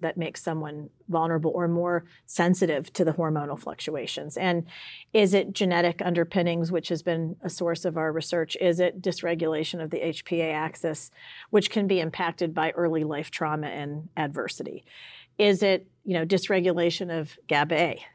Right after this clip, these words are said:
So it's something that there's been a lot of work around, but until now and with this drug, I think it really has sort of opened up a whole new line of research in,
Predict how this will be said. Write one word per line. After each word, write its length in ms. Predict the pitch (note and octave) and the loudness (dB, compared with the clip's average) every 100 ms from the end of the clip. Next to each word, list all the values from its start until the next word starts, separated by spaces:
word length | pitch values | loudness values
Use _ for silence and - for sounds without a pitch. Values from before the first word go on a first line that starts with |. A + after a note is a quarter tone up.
| _ | _
So 380 | - - F#3 E3+ E3+ - - _ - | -8 2 4 4 0 -14 -20 _ 4
it's 400 | A#3 - - - | 6 6 -6 0
something 400 | B3 A3 A3+ F#3+ | 2 2 0 2
that 220 | F#3 F3 | 2 2
there's 240 | F#3+ F3+ F3 | 2 0 2
been 220 | F#3 E3+ | -2 -2
a 120 | F#3 | -2
lot 400 | F3 F3 E3+ F3 | -2 2 4 4
of 180 | F3 E3 | 0 -2
work 280 | F#3 G3+ C4 | 0 0 0
around, 440 | B3 A#3+ B3+ B3+ - - _ _ | 0 2 0 -2 -6 -14 _ _
but 220 | G3 F3+ - | 2 2 2
until 760 | F#3 F3+ - G3+ F#3+ F#3+ F#3 F#3 - _ _ - | 0 0 0 2 4 4 4 0 -18 _ _ -2
now 300 | G3 F#3+ F3+ | 2 4 2
and 80 | |
with 160 | F3 E3 | 0 -2
this 160 | E3+ - | -6 -2
drug, 260 | F3+ E3+ | 0 0
I 100 | E3+ | 0
think 200 | E3 F3 | -2 -2
it 60 | E3+ | -2
really 360 | F3+ D#3+ D#3+ D#3+ | 0 0 0 -2
has 220 | E3 D#3 | -2 -4
sort 140 | D#3+ | -4
of 80 | D#3+ - | -6 0
opened 380 | F#3+ F3+ E3+ E3 | 2 2 0 0
up 160 | D3+ | -2
a 80 | D#3 | -4
whole 200 | - D#3 | -6 -6
new 200 | D3+ D3+ | -4 -4
line 340 | D3+ D3+ C#3+ | -4 -6 -6
of 140 | D3 D3 | -8 -6
research 560 | D#3+ - A#3 - - - _ _ _ _ _ _ _ - | -6 -2 -2 -2 -6 -10 _ _ _ _ _ _ _ 0
in, 220 | A3+ G#3 | 4 6